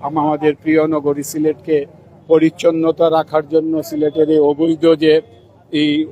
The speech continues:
ব্যাটারি চালিত অটো রিক্সাগুলো আছে, সেইগুলো বন্ধের দাবিতে সবাই সোচ্চার হবেন। পাশাপাশি সিলেটের যে এই সুন্দর যে ফুটপাতগুলো, সেই ফুটপাতগুলোকে অবৈধ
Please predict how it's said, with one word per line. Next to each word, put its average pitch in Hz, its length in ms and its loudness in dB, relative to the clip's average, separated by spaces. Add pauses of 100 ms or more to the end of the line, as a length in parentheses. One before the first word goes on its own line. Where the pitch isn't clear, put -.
(320)
ব্যাটারি 160 400 2
চালিত 160 320 -2
অটো 147 380 2
রিক্সাগুলো 160 520 -2
আছে, 147 200 0
সেইগুলো 151 440 -4
বন্ধের 156 500 0
দাবিতে 147 420 -2
সবাই 156 320 -2
সোচ্চার 160 440 -4
হবেন। 156 260 -2 (400)
পাশাপাশি 165 560 -2
সিলেটের 165 560 0
যে 165 160 2 (680)
এই 160 220 2 (340)
সুন্দর 165 500 0
যে 160 120 0
ফুটপাতগুলো, 165 680 -2
সেই 160 180 -4
ফুটপাতগুলোকে 160 800 -2
অবৈধ 156 420 0